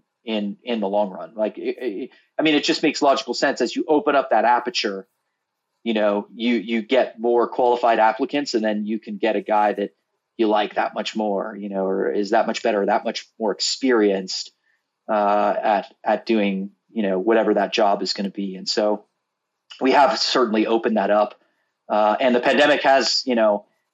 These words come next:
ha-, has been a major catalyst to that decision, right? It's, it's, you know, we no longer necessarily need to come into the office all the time,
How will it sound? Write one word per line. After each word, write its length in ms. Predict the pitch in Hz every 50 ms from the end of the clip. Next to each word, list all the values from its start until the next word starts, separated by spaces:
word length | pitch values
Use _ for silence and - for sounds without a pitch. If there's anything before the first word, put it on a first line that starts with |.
| _ _ - - - - - - - - -
ha-, 300 | - - - - 214 -
has 320 | - - - 135 - - -
been 160 | - 127 120
a 80 | 110 - _ _ 110
major 300 | 113 120 117 104 113 98
catalyst 560 | - - 131 123 117 101 95 92 - - -
to 60 | 110
that 320 | 98 98 95 107 107 - _ _ _
decision, 480 | - 104 - - 110 101 - - - - _
right? 240 | - 104 104 107 104
It's, 380 | 98 - - - - - - - -
it's, 340 | 113 104 - - - - -
you 80 | 110 101
know, 140 | 95 95
we 160 | 95 101 104 101
no 180 | 101 104 104
longer 460 | 104 104 107 104 104 107 104 101 - _ _ _ _ _ _ _ _ -
necessarily 800 | 117 113 - - - 123 113 107 104 107 104 101 98 98 - _ _ -
need 200 | 107 110 107 -
to 80 | -
come 160 | - - 107 107
into 160 | 101 - 101
the 100 | 101 101
office 320 | 101 101 101 - 107 -
all 140 | 107 101 95
the 80 | 95 95
time, 480 | - - 110 107 104 104 104 101 101